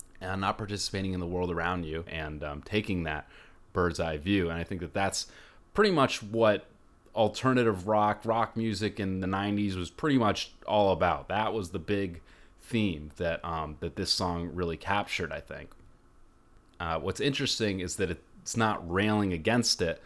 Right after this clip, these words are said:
the way Rage Against the Machine or Smashing Pumpkins might, but that it romanticizes it,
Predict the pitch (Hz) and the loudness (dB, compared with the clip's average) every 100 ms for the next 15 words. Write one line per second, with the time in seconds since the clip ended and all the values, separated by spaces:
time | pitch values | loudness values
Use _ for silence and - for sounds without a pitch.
0 | - - - 101 90 92 87 98 98 92 | -20 -20 -6 0 4 4 4 4 2 0
1 | 95 87 98 85 - - 98 92 87 87 | -2 -2 -4 -2 0 0 0 0 -2 -4
2 | - 87 82 80 82 - 107 - 87 - | -4 -2 0 0 -2 -4 -4 -4 -4 0
3 | 131 131 98 82 80 73 71 - - - | 0 2 -2 -2 -6 -8 -10 -16 -20 -20
4 | - - 90 82 87 87 90 95 90 104 | -20 -4 -4 0 0 0 -2 -2 0 2
5 | 113 107 85 85 80 78 73 78 73 | 0 -2 -4 -2 -2 -6 -8 -8 -10